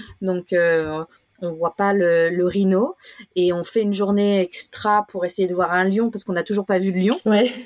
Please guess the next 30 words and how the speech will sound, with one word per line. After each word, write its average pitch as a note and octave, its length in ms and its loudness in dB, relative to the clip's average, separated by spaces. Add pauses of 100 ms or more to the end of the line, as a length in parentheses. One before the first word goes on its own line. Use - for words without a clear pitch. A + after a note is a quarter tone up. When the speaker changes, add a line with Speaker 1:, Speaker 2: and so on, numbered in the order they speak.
(160)
Speaker 1:
Et, F3 360 2
euh, E3+ 260 4
et G3 400 2
<laughs> - 0 -
finalement, G3+ 440 0
le G#3+ 120 2
dernier G3+ 340 2
jour, A3 200 2
on, F3+ 280 -4
on F3 120 -12
arrive F3 240 0
à F#3 80 2
voir F3+ 240 -2
un F#3+ 140 2
lion, G#3+ 400 0
mais, F3+ 320 0 (400)
mais, F3+ 340 -2
mais F#3 100 -2
de F#3 140 0
loin. F#3 360 -2 (340)
Et F3 100 -6
puis, - 220 -12
bah, D#3+ 180 2
après, F#3+ 300 -2
voilà, D3+ 260 -2
au C#3 40 -8
bout - 100 -16
de - 60 -20
trois, D#3+ 420 -2 (100)
tr-, - 100 -20